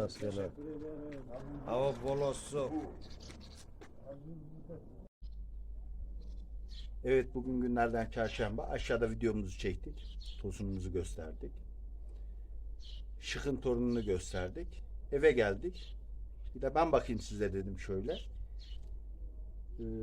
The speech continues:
Speaker 2: her şey iyi olacak, güzel olacak. Çayralan güzel. Bizim kahve içiyoruz. Yani bize çaydan daha kolay geliyor. Anneme de bana da. Kim gelirse gelsin, misafirimiz olursa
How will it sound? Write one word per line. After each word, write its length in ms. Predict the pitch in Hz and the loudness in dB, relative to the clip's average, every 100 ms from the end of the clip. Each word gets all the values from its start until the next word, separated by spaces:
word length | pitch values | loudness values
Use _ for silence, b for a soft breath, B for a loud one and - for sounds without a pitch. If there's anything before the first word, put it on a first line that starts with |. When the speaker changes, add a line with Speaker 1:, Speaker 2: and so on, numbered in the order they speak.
| 110 | -2
Speaker 2:
her 160 | 117 139 | 4 4
şey 200 | - 156 | 4 4
iyi 120 | 156 | 6
olacak, 300 | 156 120 117 - | 6 6 2 2
güzel 240 | 113 123 | 4 4
olacak. 400 | 110 98 110 - | 4 2 -2 0
Çayralan 480 | 113 110 113 113 113 | 2 4 4 4 2
güzel. 280 | 98 101 110 - - - - - - - - - - | 0 -2 -2 -6 -8 -8 -8 -6 -8 -8 -8 -8 -6
Bizim 280 | 117 135 143 - - - | -4 -4 -4 -6 -4 6
kahve 280 | 131 127 120 | 6 6 2
içiyoruz. 240 | 113 110 - - - - - - - - - - - - - 120 | 4 2 0 -4 -4 -4 -4 -4 -6 -6 -6 -6 -8 -8 -6 -2
Yani 240 | 110 107 | -2 0
bize 260 | 123 147 147 | 4 4 8
çaydan 420 | 147 139 151 151 | 10 12 10 10
daha 200 | 151 151 | 8 8
kolay 300 | 131 117 107 | 8 10 8
geliyor. 360 | 104 104 135 | 6 2 4
Anneme 340 | 131 135 147 139 | 6 6 6 6
de 140 | 139 | 6
bana 280 | 139 135 123 | 6 6 6
da. 200 | 110 139 - - - - - - - - - - | 4 2 -4 -6 -6 -6 -6 -6 -4 -4 -4 -4
Kim 180 | - 165 | -2 6
gelirse 380 | 143 131 127 131 | 6 6 4 8
gelsin, 440 | 127 123 - 156 | 10 10 6 -4
misafirimiz 580 | 139 - 131 143 135 131 | 0 6 6 6 0 4
olursa 460 | 131 110 - 156 | 4 2 -2 -2